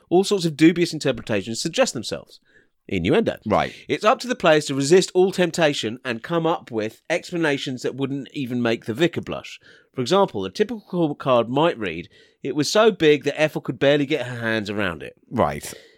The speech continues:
Speaker 1: Each player in turn must come up with a plausible explanation of what is being described. A French loaf, a roll of lino,
Speaker 2: Yeah.
Speaker 1: her grandson's rabbit, et cetera.
Speaker 2: <laughs> Her grandson's rabbit?
Speaker 1: Yeah.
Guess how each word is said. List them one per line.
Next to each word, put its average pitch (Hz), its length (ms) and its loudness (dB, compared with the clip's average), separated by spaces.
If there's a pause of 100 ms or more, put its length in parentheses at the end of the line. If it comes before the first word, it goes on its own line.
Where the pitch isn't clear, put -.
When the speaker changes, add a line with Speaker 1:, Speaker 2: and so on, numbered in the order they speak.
(120)
Speaker 1:
Each 208 320 0
player 180 260 6
in 160 160 -2
turn 175 380 4
must 143 160 0
come 151 160 0
up 135 80 -4
with 143 160 0
a 139 60 2
plausible 170 600 4
explanation 143 640 0
of 104 100 -6
what 127 160 0
is 127 120 -8
being 113 240 0
described. 101 560 -4 (240)
A - 80 -8
French - 320 -2
loaf, 139 320 2 (920)
a 95 80 -8
roll 98 240 2
of 95 120 -4
lino, 120 500 0 (220)
Speaker 2:
Yeah. 87 260 2 (200)
Speaker 1:
her 113 120 2
grandson's 101 580 -2
rabbit, 117 400 -4
et - 120 -12
cetera. - 480 -4
Speaker 2:
<laughs> - 100 0
Her 269 160 6
grandson's 285 840 6 (140)
rabbit? 311 280 6
Speaker 1:
Yeah. 302 220 4